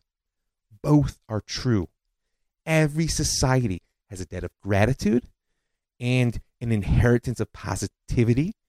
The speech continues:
which we need to pay forward. And all of us have bills due for the violent, violence of the past. Now, to make it more complicated, sometimes that violence of the past was done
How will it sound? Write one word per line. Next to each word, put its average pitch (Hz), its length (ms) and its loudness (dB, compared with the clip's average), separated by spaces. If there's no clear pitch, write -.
which 123 180 -2
we 127 140 0
need 131 240 0
to - 120 -20
pay 123 240 0
forward. 139 680 2
And 113 180 -2
all 147 280 4
of - 100 -2
us - 300 -6
have 95 260 -14
bills 113 340 -4
due 85 340 -4
for 101 100 -12
the 95 100 -2
violent, 85 480 -6
violence 95 400 -6
of 78 60 -18
the 78 60 -14
past. - 440 -14
Now, 98 220 -4
to 104 80 -10
make 110 160 -2
it - 140 -8
more 113 300 2
complicated, 82 680 -8
sometimes 139 640 0
that 127 180 -8
violence 131 420 -2
of 120 80 -4
the 104 80 -10
past 160 400 -4
was 135 140 0
done 170 300 -2